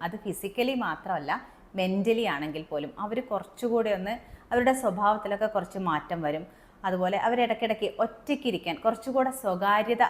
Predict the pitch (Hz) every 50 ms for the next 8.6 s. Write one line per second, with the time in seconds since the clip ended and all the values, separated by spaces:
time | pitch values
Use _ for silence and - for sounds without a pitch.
0 | - 185 180 185 190 170 160 170 175 196 202 185 196 208 196 185 185 180 170 165
1 | 190 196 185 170 175 - - 226 - - 208 175 165 160 147 127 98 - - -
2 | _ - - - - _ _ _ - 254 240 247 226 - - - 226 233 247 254
3 | 269 269 269 269 262 269 269 262 254 220 214 208 - - 202 208 214 220 233 254
4 | 262 240 240 185 170 165 - 196 196 - 175 - - 180 165 160 165 175 175 -
5 | 165 156 - - 202 233 - 185 175 180 170 170 185 175 180 175 175 165 - 196
6 | 196 208 208 208 208 196 185 185 202 254 254 - - - - - - 240 220 220
7 | 247 254 233 220 190 170 175 175 185 214 226 - 226 202 202 - - 240 254 240
8 | - 247 226 226 - 196 170 147 151 151 160 165